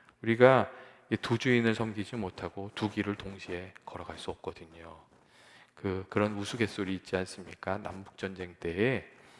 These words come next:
북군하고 남군이 싸우니까, 어, 속에는 남군 옷을 입고 겉에는 그 북군의 외투를 입고 딱 있다가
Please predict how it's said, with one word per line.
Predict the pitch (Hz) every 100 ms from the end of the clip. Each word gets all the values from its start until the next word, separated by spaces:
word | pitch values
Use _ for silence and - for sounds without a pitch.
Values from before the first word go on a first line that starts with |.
| - - _ -
북군하고 | - - 117 101 98
남군이 | 92 90 90 90
싸우니까, | 87 113 104 95 87 - 82 85 87 85 - _ - - _ _
어, | 90 90
속에는 | 135 123 113 107
남군 | 101 90 95 92
옷을 | 90 90
입고 | 87 - 87 90 90
겉에는 | - 90 - 90 90 87 - - _ -
그 | - 87 87 85 _ _ _ _ _ -
북군의 | 104 - 107 95 92 98 _ _ _ - -
외투를 | 95 - 104 90
입고 | 87 - 87 87 92
딱 | - 95 -
있다가 | - - 82 85 82 90 82